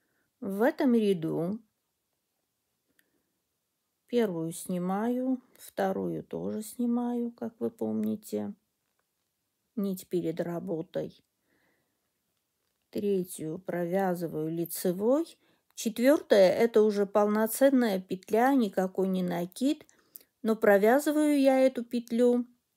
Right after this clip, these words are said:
за переднюю стенку. Не на-, за заднюю, а за переднюю. И это с той же целью, чтобы отверстие для пуговицы получилось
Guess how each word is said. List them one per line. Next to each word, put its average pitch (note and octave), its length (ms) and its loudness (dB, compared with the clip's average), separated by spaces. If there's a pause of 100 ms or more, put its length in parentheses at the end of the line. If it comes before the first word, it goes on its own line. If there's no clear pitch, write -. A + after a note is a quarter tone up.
(480)
за G#3 500 2
переднюю A#3 600 2
стенку. F3 600 -4
Не F#3 180 -2
на-, G3 180 -2
за F#3+ 300 2
заднюю, G#3+ 640 0
а A3+ 200 -2
за A3+ 180 -2
переднюю. E3+ 960 -6 (1800)
И A3 160 0
это C#4+ 480 2 (480)
с - 160 -8
той A#3+ 240 4
же A#3+ 160 0
целью, F3 520 -2
чтобы F#3 400 -4
отверстие G#3+ 840 0
для A3 220 0
пуговицы G3+ 640 0
получилось G3+ 840 -2